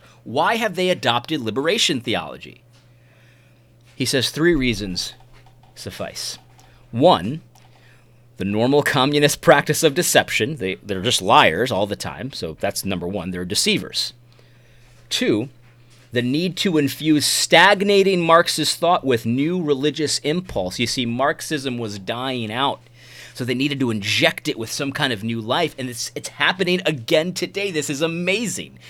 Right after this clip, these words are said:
to see that in the eighties this was happening, and it's happening now again. They're trying again. And see, this time they're not calling it liberation te-, theology. This time they're calling it social justice. This time they're calling it something different.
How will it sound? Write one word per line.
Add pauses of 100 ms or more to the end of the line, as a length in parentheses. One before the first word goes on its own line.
(160)
to
see (120)
that
in
the
eighties
this
was
happening,
and
it's
happening
now
again.
They're
trying
again. (280)
And
see,
this
time
they're
not
calling
it
liberation
te-,
theology.
This
time
they're
calling
it (160)
social
justice. (200)
This
time
they're
calling
it
something
different.